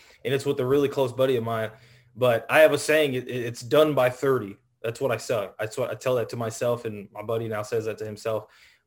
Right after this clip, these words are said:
But man, the goal is to be a hundred percent done by the age of thirty. After thirty years old, I'll never have to lift another finger in my life. How I do that is by holding real estate, right? Not by wholesaling today, 'cause today money means nothing in the life of tomorrow. So the first option is always holding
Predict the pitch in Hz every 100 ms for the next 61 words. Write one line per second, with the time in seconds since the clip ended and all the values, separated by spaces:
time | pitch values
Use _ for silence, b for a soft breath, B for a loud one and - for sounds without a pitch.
0 | - 117 - 127 147 131 127 143 165 147
1 | 139 127 120 135 135 123 143 123 117 117
2 | 123 120 117 110 113 113 110 - 113 117
3 | 127 - 123 143 143 135 139 135 123 123
4 | 120 120 110 113 113 113 113 110 113 110
5 | 104 107 104 113 117 113 107 101 101 110
6 | 127 _ b b b b b 127 147 139
7 | 135 131 135 147 156 113 113 107 107 127
8 | 123 117 123 117 98 85 - 135 113 120
9 | 123 123 113 139 127 - 120 110 - 117
10 | 117 107 101 104 - - 120 127 113 113
11 | 107 107 104 110 107 107 104 98 101 95
12 | 107 107 107 104 107 101 98 - 101 98
13 | - b b b 120 117 180 180 170 160
14 | 156 151 131 135 147 147 139 - 143 151
15 | 156 156